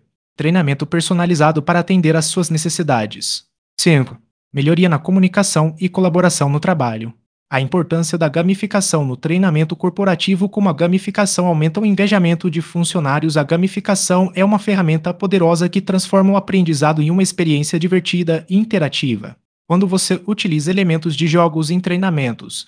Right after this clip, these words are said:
seus funcionários se sentem mais motivados e envolvidos. Isso acontece porque, um, desafios estimulam a competição saudável. Dois,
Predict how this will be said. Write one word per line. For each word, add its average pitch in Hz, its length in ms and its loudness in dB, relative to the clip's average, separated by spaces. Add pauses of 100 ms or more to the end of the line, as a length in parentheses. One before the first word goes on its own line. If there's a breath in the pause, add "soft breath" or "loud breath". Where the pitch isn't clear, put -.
(120 soft breath)
seus 147 240 -6
funcionários 170 640 -2
se 156 120 -4
sentem 202 400 0
mais 139 260 -2
motivados 143 720 -2
e 175 60 -4
envolvidos. 147 880 -4 (320)
Isso 185 240 0
acontece 156 500 0
porque, 160 460 -4 (120)
um, 113 240 -6 (380)
desafios 143 840 -2
estimulam 180 500 2
a 180 40 4
competição 202 520 0
saudável. 117 600 0 (380)
Dois, 143 460 0